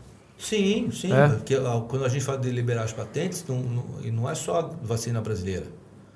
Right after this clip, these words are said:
Speaker 1: né? É, é mundial, todos que produzem liberam suas patentes. Eu, eu, porque eu acho assim, é um gesto, e tem muito a ver com a, o que diz a, a carta que eu fiz pro, pro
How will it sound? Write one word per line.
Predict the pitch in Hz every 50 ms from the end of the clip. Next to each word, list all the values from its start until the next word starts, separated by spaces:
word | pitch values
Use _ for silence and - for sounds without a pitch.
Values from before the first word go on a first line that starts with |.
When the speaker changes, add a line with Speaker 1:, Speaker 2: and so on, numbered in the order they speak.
| - - - - - - - - -
Speaker 1:
né? | 95 98 107 120 117 117 - - - -
É, | - 101
é | 90 87 - - - - 113 - - - - - - - - -
mundial, | 156 120 110 123 175 185 202 190 165 160 156 - -
todos | - 147 143 143
que | - 143
produzem | 123 139 131 - - 113 123 160 170 170 175 156
liberam | 131 123 117 117 113 113
suas | 110 - 110 104 -
patentes. | - 110 110 - 101 95 92 - - - - - - - - - - - - - - - -
Eu, | - 185 185
eu, | - 190 180
porque | - - - 175
eu | 180 190
acho | 185 185 -
assim, | 180 - - 156 156 143 147 139
é | 131
um | 160 180 139
gesto, | 107 101 135 165 185 - - - - 104 101 95 - - - - - - - - - - - - - - - - -
e | 131
tem | - 165 165
muito | 170 185 180
a | 185
ver | 170 165 165 165
com | 165 175
a, | 175 170 170 160 135 120 - - -
o | - 127
que | - - 139
diz | 123 117 127 131 131
a, | 143 139 135 127 120 117 113
a | 120
carta | 117 120 120 117 120 117 - 117
que | 117 -
eu | 123 113
fiz | - - 113 113 110 -
pro, | - - 120 110 107
pro | 107 - 113 110 107 104 101